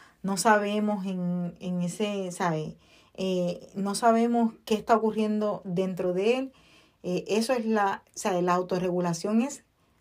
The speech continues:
poder calmar, poder escuchar, poder pensar, poder, eh, poder estar en, en ese momento. No es nada más y nada menos el momento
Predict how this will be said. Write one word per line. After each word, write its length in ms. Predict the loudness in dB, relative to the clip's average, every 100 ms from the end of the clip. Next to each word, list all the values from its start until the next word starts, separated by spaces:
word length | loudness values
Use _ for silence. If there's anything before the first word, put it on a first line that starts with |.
| _
poder 460 | -4 0 2 0 -6 _ _
calmar, 480 | -2 0 0 -2 -4
poder 260 | -2 -2 -2
escuchar, 580 | -4 -8 -6 -4 -6 -2
poder 360 | 0 0 0
pensar, 520 | -2 -2 -4 -4 -4
poder, 420 | -2 0 0 -2 -8 -20 -20 -20 -20 _
eh, 600 | -4 -2 -2 -2 -2 -4 -8 _ _ _ _ _ _ _ _ _
poder 320 | -2 0 2
estar 500 | 2 0 2 2 2 -8 _ _ _
en, 300 | -6 -4 -4 -4
en 160 | -6
ese 220 | -4 0
momento. 520 | 2 2 -2 -4 -4 -2
No 120 | -2
es 100 | -2
nada 240 | -2 0
más 160 | 0 0
y 100 | -2
nada 280 | -2 -2 -2
menos 340 | -4 -4 -4
el 80 | -4
momento 600 | -4 -2 -4 -4 -8 -8